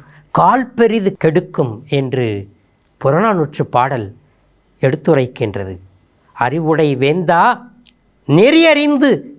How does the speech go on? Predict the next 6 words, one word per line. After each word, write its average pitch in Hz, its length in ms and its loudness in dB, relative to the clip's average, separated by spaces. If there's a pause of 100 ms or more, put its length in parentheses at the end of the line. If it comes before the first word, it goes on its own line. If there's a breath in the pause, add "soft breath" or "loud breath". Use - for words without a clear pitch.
(260)
செயல்படுங்கள்" 143 640 0 (380)
என்று 117 560 -4
புறநானூற்றிலே 143 960 -2 (380)
பிசிராந்தையார் 123 840 -2 (340)
அறிவுடை 196 380 0
நம்பிக்கை 120 600 -6